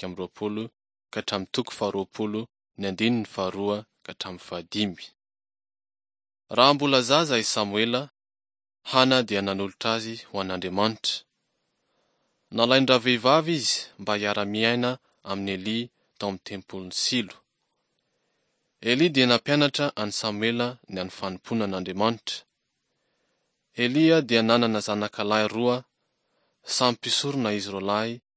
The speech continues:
saingy ratsy fanahy izy ireo. Hany Andriamanitra ka nijanona tsy niteniny tamin'ny olona tamin'ny alalan'izy roa lahy mpisorona ireo. Indray alina Samuel,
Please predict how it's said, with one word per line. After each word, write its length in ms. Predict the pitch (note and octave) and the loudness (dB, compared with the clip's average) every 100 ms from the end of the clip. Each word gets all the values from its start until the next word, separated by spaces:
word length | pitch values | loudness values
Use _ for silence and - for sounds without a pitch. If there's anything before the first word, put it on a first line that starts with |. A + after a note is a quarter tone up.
| - | -10
saingy 280 | - A2 G2+ | -6 -6 -6
ratsy 200 | F#2+ - - | -8 -8 -8
fanahy 420 | G2+ G2+ G#2 G#2+ A2 - | -6 -4 -4 -6 -12 -14
izy 240 | F#2 F#2 | -12 -8
ireo. 240 | F#2 G#2+ G2 _ _ _ _ _ _ _ _ _ _ _ _ | -2 -2 -2 _ _ _ _ _ _ _ _ _ _ _ _
Hany 180 | D3 D#3+ | 2 4
Andriamanitra 520 | D3 C3 C3 D#3 - A#2 | 4 4 4 4 0 -2
ka 120 | A2+ | -2
nijanona 540 | G#2 F#2 A2+ B2 B2 B2+ | -2 2 2 2 0 -2
tsy 160 | - A#2 | -4 -4
niteniny 480 | G2+ - A#2+ A#2+ A#2 | -4 -4 -2 -2 -4
tamin'ny 320 | - G2+ G2 G#2+ | -6 -4 -2 -4
olona 300 | A2+ A2+ A#2 - _ | -4 -4 -6 -10 _
tamin'ny 260 | A2+ G#2 F#2+ | -6 -4 -4
alalan'izy 680 | G2+ G2 F#2+ A2 A2 A2+ A2+ - _ F#2+ | -4 -4 -4 -4 -6 -6 -8 -12 _ -14
roa 200 | F#2 F2+ | -10 -6
lahy 340 | G2 G2+ G#2 | -4 -2 -4
mpisorona 680 | G#2+ - - - A2 G#2 G#2 G#2 - | -8 -12 -8 -8 -8 -8 -8 -8 -12
ireo. 380 | F#2 G2+ G#2 F#2+ _ _ _ _ _ _ _ _ _ _ _ - | -14 -8 -8 -10 _ _ _ _ _ _ _ _ _ _ _ -6
Indray 300 | A#2+ B2+ C3 | 2 4 6
alina 240 | D#3+ D3+ | 4 2
Samuel, 680 | - A#2+ A2 G#2+ A#2+ B2 C3+ | -2 -2 0 0 0 -2 -4